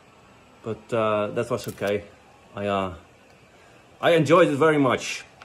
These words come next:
Uh, classic Smash Fest, um, in the A's, and it looks like, but, uh, I needed to check, and, uh, I will put it on the screen if I'm wrong.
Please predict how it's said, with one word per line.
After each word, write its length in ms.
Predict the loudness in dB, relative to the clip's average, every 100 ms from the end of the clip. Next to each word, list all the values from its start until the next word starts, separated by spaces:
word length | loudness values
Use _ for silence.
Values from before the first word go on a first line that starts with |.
| -20 -20 -20 -20 -16 -6
Uh, 380 | -2 0 0 -4 -14 -20 -14 -2
classic 600 | -2 0 0 0 -2 -18 -20 -20 -20 -16
Smash 380 | -8 -2 -2 -2
Fest, 480 | -4 -4 -4 -10 -14 -20 -20 -20 -20 -20 -6
um, 720 | -2 0 2 2 0 -4 -10 -18 -20 -20 -20 -20 -20 -20 -20 -14 -4
in 120 | -2
the 120 | 4
A's, 380 | 4 4 0 -8 -18 -20 -20 -20 -20 -20 -10
and 220 | -6 -4
it 80 | -2
looks 240 | 0 0
like, 360 | 0 0 0 -6 -20 -20 -20 -20 -20 -20 -20 -20 -10
but, 280 | -10 -8 -2
uh, 80 | 0
I 360 | 2 0 0
needed 300 | 0 0 -2
to 160 | -10 -8
check, 320 | -2 -2 -4 -20 -20 -20 -20 -20 -20 -20 -20 -16
and, 260 | -8 -4 -2
uh, 380 | 0 0 -2 -6 -14 -20 -20 _ -20 -10
I 60 | -4
will 80 | -2
put 240 | -2 0
it 120 | 0
on 120 | 2 0
the 60 |
screen 300 | 0 -2 0
if 140 | 0 -2
I'm 220 | -2 -2
wrong. 320 | -2 -4